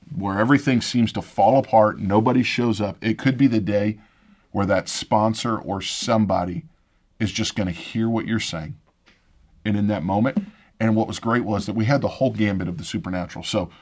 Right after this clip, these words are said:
had Lydia and her family brought to salvation.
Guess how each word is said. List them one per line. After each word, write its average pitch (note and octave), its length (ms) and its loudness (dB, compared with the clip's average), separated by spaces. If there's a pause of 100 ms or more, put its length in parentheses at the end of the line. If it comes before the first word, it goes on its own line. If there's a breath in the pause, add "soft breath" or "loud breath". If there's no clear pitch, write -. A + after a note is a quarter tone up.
(720 soft breath)
had G2+ 220 2
Lydia B2 280 4
and A2+ 80 2
her A2+ 120 0
family G#2 500 -2 (500)
brought G2 300 0
to - 100 -14
salvation. F2 680 -4